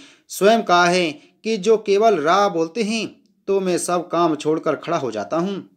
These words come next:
और जैसे ही कोई धाक शब्द का उच्चारण करता है, तो मैं उसकी ओर दौड़ लगाकर उसे अपनी गोद में भर लेता हूँ।" तो दोस्तों, सिर्फ एक बार जीवन में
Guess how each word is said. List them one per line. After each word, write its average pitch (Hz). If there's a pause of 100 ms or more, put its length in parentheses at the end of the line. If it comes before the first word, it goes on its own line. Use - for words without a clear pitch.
(160)
और 156
जैसे 156
ही 147
कोई 151 (320)
धाक 165
शब्द 160
का 151
उच्चारण 147
करता 147
है, 151 (400)
तो 214
मैं 233
उसकी 208
ओर 190
दौड़ 170 (120)
लगाकर 165 (260)
उसे 214
अपनी 185
गोद 160
में 139
भर 110
लेता -
हूँ।" 180 (120)
तो 139
दोस्तों, 156 (520)
सिर्फ 262
एक 208
बार 202
जीवन 185
में 180